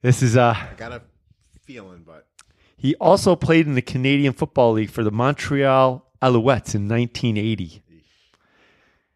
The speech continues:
Speaker 1: He coached <laughs> for the Montreal Alouettes as well.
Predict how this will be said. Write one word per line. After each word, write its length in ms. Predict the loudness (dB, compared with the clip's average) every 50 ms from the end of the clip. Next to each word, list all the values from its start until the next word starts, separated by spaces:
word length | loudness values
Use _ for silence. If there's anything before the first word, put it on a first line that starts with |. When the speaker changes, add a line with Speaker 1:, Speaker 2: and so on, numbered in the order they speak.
| _ _ _ _ _
Speaker 1:
He 180 | -8 -8 -6
coached 640 | -4 0 2 2 4 2 2 -2 -10 -14 -14 -14 -18 -18 _
<laughs> 300 | -6 -2 0 0 0 2
for 120 | 2 2
the 60 | 2
Montreal 800 | 4 2 2 2 0 2 2 2 4 4 2 2 2 0 0 -2
Alouettes 560 | -4 -6 -8 -10 -14 -16 -16 -16 -16 -16 -18 -20 _ _ _ _ _ _ -4
as 200 | -2 -2 0 4
well. 300 | 4 4 4 4 0 _